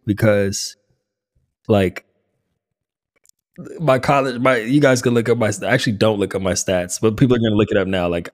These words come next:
I didn't have a great career at Stony Brook. I'm not ashamed of that. And I,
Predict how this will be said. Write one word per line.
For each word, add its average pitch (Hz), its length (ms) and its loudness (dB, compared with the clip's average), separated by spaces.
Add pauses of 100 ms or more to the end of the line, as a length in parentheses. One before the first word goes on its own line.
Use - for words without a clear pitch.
I 135 100 2
didn't 123 140 0
have 113 100 2
a 95 60 -2
great 92 220 0
career 92 240 0
at 85 100 -6
Stony 90 280 -4
Brook. 87 320 -2
I'm 98 80 0
not 92 140 0
ashamed 90 320 -2
of 85 60 -2
that. 87 180 0
And 90 120 0
I, 95 120 0